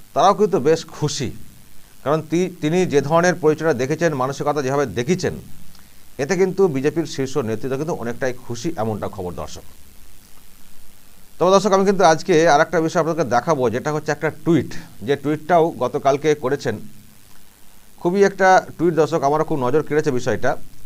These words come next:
টুইটটা যিনি করেছেন, তিনি আর কেউ নন, তিনি হচ্ছেন বিপ্লব দেবের স্ত্রী নীতি দেব। এই হচ্ছে টুইটে দর্শক স্ক্রিনশট, একটা ছবি দিয়েছেন,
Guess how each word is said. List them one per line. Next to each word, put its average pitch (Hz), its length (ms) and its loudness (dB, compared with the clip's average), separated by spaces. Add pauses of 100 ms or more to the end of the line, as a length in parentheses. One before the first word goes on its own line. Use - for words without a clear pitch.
(520)
টুইটটা 143 300 2
যিনি 147 200 0
করেছেন, 147 400 2
তিনি 143 180 0
আর 127 180 4
কেউ 139 200 2
নন, 139 260 2
তিনি 123 180 -2
হচ্ছেন 131 420 0 (920)
বিপ্লব 131 480 2
দেবের 139 280 4 (200)
স্ত্রী 131 420 -2 (720)
নীতি 123 260 -2
দেব। 82 220 -4 (340)
এই 131 80 0
হচ্ছে 131 240 -2
টুইটে 107 240 -4
দর্শক 85 260 0 (120)
স্ক্রিনশট, - 520 -6 (960)
একটা 127 180 -2
ছবি 147 240 0
দিয়েছেন, 170 360 2